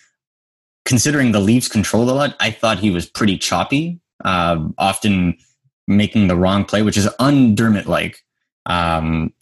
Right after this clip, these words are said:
and then obviously, um, you know, y-, you could always kind of move up Tyson Barrie, but that's risky in itself. So it's gonna be, it's gonna be a nice puzzle,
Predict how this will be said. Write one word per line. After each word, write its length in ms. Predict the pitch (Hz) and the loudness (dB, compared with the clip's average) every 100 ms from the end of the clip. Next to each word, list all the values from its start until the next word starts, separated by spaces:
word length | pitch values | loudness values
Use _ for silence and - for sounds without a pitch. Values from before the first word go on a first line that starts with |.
| - | -2
and 160 | 104 | 2
then 120 | 110 113 | 2 2
obviously, 800 | 107 101 104 - 104 98 92 _ _ _ _ | 0 0 0 0 0 0 -2 _ _ _ _
um, 520 | 90 92 87 85 85 - _ _ | -2 0 0 -2 -4 -6 _ _
you 100 | 98 | -2
know, 160 | 85 | 0
y-, 200 | 82 85 - | 0 -2 -2
you 180 | 101 95 | -2 -2
could 140 | 107 | 0
always 560 | 95 104 104 101 92 - | 2 2 4 2 0 -6
kind 260 | - 107 | -2 -2
of 80 | 95 | 2
move 220 | 104 104 | 2 4
up 160 | 101 95 | 2 -2
Tyson 420 | 113 104 - 92 | -2 -2 -2 -2
Barrie, 400 | 95 110 113 110 | 0 0 2 0
but 240 | 95 87 113 | 0 -4 -2
that's 580 | 104 98 - - - - _ _ _ _ _ | -2 -2 -4 -4 -6 -14 _ _ _ _ _
risky 420 | 85 104 - 104 | -4 -2 -2 -2
in 80 | 98 | 0
itself. 600 | 87 - - 135 131 131 | -2 -4 0 0 2 0
So 560 | - - - 87 85 - _ _ _ _ _ _ _ - | -2 -2 -2 -2 -2 -6 _ _ _ _ _ _ _ -12
it's 120 | 101 | -4
gonna 160 | 151 | 2
be, 180 | 135 151 | 4 4
it's 160 | 143 117 | 2 0
gonna 140 | 151 | 2
be 80 | 135 | 2
a 40 | 139 | 2
nice 200 | 143 143 | 0 -2
puzzle, 520 | 131 127 117 95 | -2 0 -2 -4